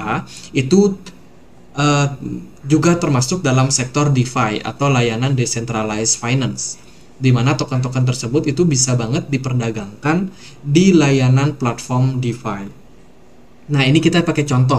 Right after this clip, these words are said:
teman-teman. Real world asset atau R W A dalam Treasury Amerika Serikat.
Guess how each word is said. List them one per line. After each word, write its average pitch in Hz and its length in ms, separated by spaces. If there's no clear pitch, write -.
teman-teman. 110 480
Real 175 240
world 156 240
asset 139 440
atau 120 240
R 123 120
W 120 160
A 143 200
dalam 127 400
Treasury 127 600
Amerika 110 400
Serikat. 123 480